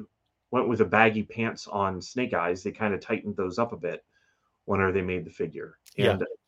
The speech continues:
Speaker 1: I don't know. Um, he does look very armored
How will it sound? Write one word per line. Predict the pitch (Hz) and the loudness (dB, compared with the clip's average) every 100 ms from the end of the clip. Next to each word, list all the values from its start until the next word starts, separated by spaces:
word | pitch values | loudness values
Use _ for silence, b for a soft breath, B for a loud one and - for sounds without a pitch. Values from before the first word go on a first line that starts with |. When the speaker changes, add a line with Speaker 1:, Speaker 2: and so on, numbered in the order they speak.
| _ _ _ _ _ _ _ | _ _ _ _ _ _ _
Speaker 1:
I | 147 | 8
don't | 165 | 10
know. | 135 131 127 - | 10 10 6 4
Um, | 101 98 90 87 - _ _ _ _ _ | 6 6 2 -8 -16 _ _ _ _ _
he | 135 | 2
does | 123 170 165 | 8 10 10
look | 160 165 170 - | 6 4 4 -2
very | 92 90 117 135 147 123 | -12 4 8 10 8 6
armored | 98 95 113 143 160 160 | 6 6 8 6 4 0